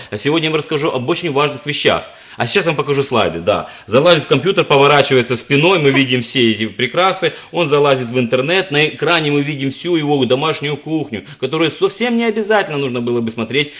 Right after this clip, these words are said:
людям. И потом включает: "А, не, не здесь". И, и начинается эта чехарда. Теряется внимание, теряется интерес.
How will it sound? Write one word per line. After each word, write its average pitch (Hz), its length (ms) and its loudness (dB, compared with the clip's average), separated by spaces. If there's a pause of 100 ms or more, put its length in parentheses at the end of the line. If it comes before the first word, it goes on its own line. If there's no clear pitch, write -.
людям. 139 460 0 (920)
И 117 80 -2
потом 143 180 -2
включает: 151 420 0
"А, 156 240 4
не, 143 180 0
не 185 120 2
здесь". 165 340 0 (160)
И, 120 120 -8
и 135 200 -10
начинается 165 600 -2
эта 127 420 -2
чехарда. 98 560 -8 (180)
Теряется 131 380 6
внимание, 139 480 0
теряется 127 480 2
интерес. 127 460 2